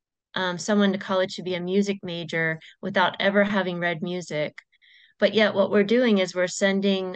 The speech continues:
students to become pre-med or, um, an engineer. And we haven't, they're not fluent in the chemical s-, the language of chemical symbols. So they need to be fluent by the time to get to college,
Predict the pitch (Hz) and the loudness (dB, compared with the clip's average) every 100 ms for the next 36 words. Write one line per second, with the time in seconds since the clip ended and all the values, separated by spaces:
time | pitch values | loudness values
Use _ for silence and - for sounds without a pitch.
0 | - - 214 202 190 180 - 196 175 180 | -14 -4 0 2 0 -4 -10 -8 -8 -6
1 | 190 175 160 214 196 190 175 165 160 160 | -4 -4 -4 2 4 4 2 2 0 0
2 | - 175 170 165 160 160 - - - _ | -6 -6 -4 -4 -4 -6 -10 -20 -20 _
3 | _ - 185 170 165 165 160 202 - 175 | _ -8 -4 -2 -2 -4 -6 -8 -6 -4
4 | - 202 196 185 190 185 170 151 156 - | 2 4 4 2 2 2 4 2 -2 -12
5 | - _ _ - 202 190 214 214 214 226 | -20 _ _ -2 -2 0 2 2 2 0
6 | 240 254 208 _ _ 208 214 233 - - | 0 -2 -4 _ _ -2 0 0 -6 -8
7 | 208 208 208 196 202 - 180 170 185 180 | -4 0 0 0 -4 -10 -10 -6 -6 -4
8 | 170 165 - - 180 175 170 165 170 - | -6 -8 -10 -6 -2 0 0 -2 -4 -6
9 | 170 160 160 156 - 160 151 139 87 - | -4 -4 -4 -8 -6 -4 -4 -4 -6 -8
10 | - - - - - - - 214 202 - | -14 -20 -20 -20 -20 -10 2 6 6 4
11 | - - 214 214 240 285 285 247 202 196 | -6 -2 2 4 4 2 -2 -2 -4 -2
12 | 196 220 214 185 180 - 190 185 170 175 | 2 2 2 0 0 -4 -6 -6 -6 -8
13 | - 185 - 165 160 160 - | -6 -12 -6 -4 -2 -4 -6